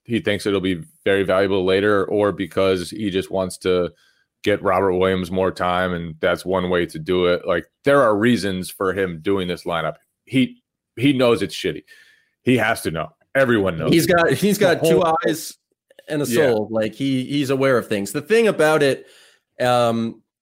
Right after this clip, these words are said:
Speaker 2: that I don't think a lot of people are talking about right now is that it's not a long-term solution. Like,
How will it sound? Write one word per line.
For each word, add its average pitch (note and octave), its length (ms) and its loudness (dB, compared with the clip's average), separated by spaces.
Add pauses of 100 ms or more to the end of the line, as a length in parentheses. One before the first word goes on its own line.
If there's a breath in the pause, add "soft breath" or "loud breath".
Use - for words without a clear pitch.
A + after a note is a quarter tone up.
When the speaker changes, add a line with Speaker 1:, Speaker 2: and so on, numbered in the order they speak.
(500)
Speaker 2:
that A2+ 240 0
I B2 80 -2
don't C3 240 -2
think C3 440 -4
a A2 120 -6
lot A2+ 240 0
of C3+ 120 -4
people B2 280 -4
are G#2+ 60 -4
talking A#2 340 -2
about A2 240 0
right G#2+ 200 -2
now G#2+ 520 -6 (420)
is - 200 -10
that B2 120 2
it's B2+ 140 0
not A3 160 4
a F#3+ 40 4
long-term D3+ 720 4
solution. A2+ 640 -2
Like, A#2+ 360 -4